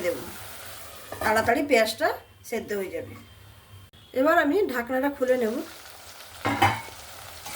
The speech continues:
দেখুন, পেঁয়াজটা আমার সুন্দরভাবে ভাজা হয়ে গেছে।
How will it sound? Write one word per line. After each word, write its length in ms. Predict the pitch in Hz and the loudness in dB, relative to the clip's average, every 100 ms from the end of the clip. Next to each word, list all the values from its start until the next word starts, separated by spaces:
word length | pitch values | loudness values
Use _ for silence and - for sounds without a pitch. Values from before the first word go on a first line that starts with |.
| - - - - 254 | -6 -6 -6 -2 0
দেখুন, 220 | 214 214 - | 2 2 4
পেঁয়াজটা 340 | 254 240 - 269 | 4 4 4 2
আমার 140 | 285 285 | 4 2
সুন্দরভাবে 480 | 254 254 269 247 277 233 | 2 2 2 4 4 4
ভাজা 200 | 233 254 | 4 4
হয়ে 140 | 254 254 | 6 6
গেছে। 200 | 247 349 | 4 2